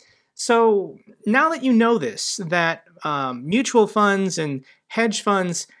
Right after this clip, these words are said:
have to chase short-term performance, this explains so much with all of these pump and dumps or hype stocks that are always, anytime somebody says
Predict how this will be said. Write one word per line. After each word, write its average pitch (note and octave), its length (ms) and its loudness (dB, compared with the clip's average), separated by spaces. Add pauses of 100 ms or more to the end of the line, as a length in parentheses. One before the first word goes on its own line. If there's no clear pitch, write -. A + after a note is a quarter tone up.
(120)
have B3 360 0
to A#3 120 -2
chase G3 540 0
short-term F#3 720 0
performance, C#3+ 680 -6
this A3+ 200 -6
explains C#4 760 -4
so A3+ 280 2
much G3 480 2 (320)
with D#3+ 180 0
all F3+ 220 2
of D#3 100 0
these D3+ 260 -2
pump G#3 320 0
and F#3+ 120 -2
dumps F#3 560 -2
or C#3 440 -2
hype - 340 0
stocks G3+ 500 0
that E3 160 -2
are E3 120 2
always, F3+ 440 0 (480)
anytime A#3 360 2
somebody G3 300 0
says F3+ 500 0